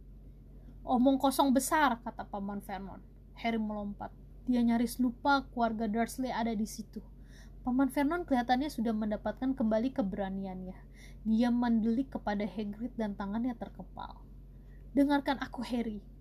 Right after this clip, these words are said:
geramnya. "Kuakui kau memang agak aneh, tapi mungkin bisa dibereskan dengan dihajar. Sedangkan orang tuamu,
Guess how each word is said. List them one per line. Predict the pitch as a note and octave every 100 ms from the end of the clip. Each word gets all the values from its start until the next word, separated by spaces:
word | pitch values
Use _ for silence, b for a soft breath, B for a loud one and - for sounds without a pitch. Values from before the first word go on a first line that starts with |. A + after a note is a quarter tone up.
| - -
geramnya. | G#3 E3 F3 E3+ - - - - B B B B
"Kuakui | D#4 C#4 - F4+ -
kau | F4
memang | E4 C#4 A#3 A3+
agak | A3+ -
aneh, | D4 D4 C4 - - -
tapi | C4+ F4
mungkin | D#4+ D#4+ F4+ D#4+
bisa | C4 C4
dibereskan | A3+ G#3 A#3+ A#3+ - C#4
dengan | A#3 G#3+
dihajar. | G#3 A3 G#3 G#3 G3+ F3 - B B B - -
Sedangkan | B3 A3+ A3+ E4+ F4
orang | A#3+ B3+ B3
tuamu, | C4 A#3 A#3 D#4+